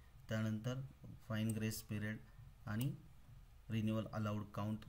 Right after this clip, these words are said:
किती करायचं आहे आणि hold at a time hold म्हणजे reservation किती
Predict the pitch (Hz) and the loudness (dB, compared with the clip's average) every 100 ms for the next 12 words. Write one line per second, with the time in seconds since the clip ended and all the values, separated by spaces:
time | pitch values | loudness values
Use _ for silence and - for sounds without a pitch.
0 | - 104 110 107 101 104 98 107 110 107 | -4 -2 0 2 2 2 2 2 2 2
1 | 101 120 135 - - - - - - - | 2 0 0 -10 -10 -12 -12 -20 -20 -18
2 | - - 101 110 110 110 101 107 113 104 | -16 -8 -4 -2 0 2 2 4 4 2
3 | 123 117 104 107 104 98 107 104 95 123 | 2 2 4 2 2 0 -2 -2 -4 -6